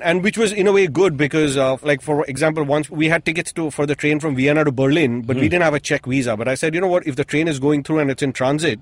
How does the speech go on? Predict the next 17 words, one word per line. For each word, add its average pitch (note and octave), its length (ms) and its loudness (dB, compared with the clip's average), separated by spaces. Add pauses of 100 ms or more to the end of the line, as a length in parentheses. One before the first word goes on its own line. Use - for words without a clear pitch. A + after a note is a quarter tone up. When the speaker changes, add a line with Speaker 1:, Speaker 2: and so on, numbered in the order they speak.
Speaker 1:
they'll C#3 120 0
Speaker 2:
Hmm. C#3 60 2
Speaker 1:
let D#3 100 2
us D3+ 120 0
go D#3 120 2
through." D3 280 -2 (440)
Well, C3+ 360 2
at C3+ 120 0
one C3+ 160 0
o'clock E3 280 0
in D#3 40 2
the D3+ 80 2
morning, C#3 480 2 (300)
we C#3 240 2
are D3 140 4
deported, D3+ 760 0
uh, B2+ 280 2